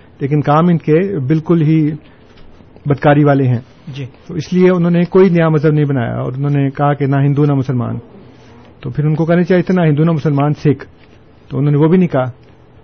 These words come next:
Speaker 1: اس لیے یہ مذہب نہیں ہے، بلکہ یہ اس دور کی جو غلط روایات تھیں علماء کی خاص طور کے اوپر، آ، اس کے خلاف ایک موومنٹ تھی۔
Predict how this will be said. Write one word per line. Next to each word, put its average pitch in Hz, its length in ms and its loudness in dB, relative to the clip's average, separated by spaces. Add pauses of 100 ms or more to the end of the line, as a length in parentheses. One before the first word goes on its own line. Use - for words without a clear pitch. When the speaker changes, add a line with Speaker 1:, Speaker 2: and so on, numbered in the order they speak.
(120)
Speaker 1:
اس 147 300 -10
لیے 156 200 0
یہ 170 220 0
مذہب 160 300 2
نہیں 156 220 0
ہے، 151 140 0
بلکہ 147 280 -4
یہ 151 200 0 (440)
اس 147 140 -2
دور 139 260 2
کی 156 200 -6
جو 147 140 0
غلط 143 380 0 (520)
روایات 135 500 0
تھیں 156 180 0
علماء 139 380 2
کی 160 140 -4
خاص 135 280 -4
طور 131 140 -2
کے 120 140 -10
اوپر، 123 200 -10 (480)
آ، 139 60 -8 (160)
اس 151 160 -6
کے 170 140 -2
خلاف 139 300 0
ایک 139 140 -2
موومنٹ 120 300 -2
تھی۔ 135 160 -18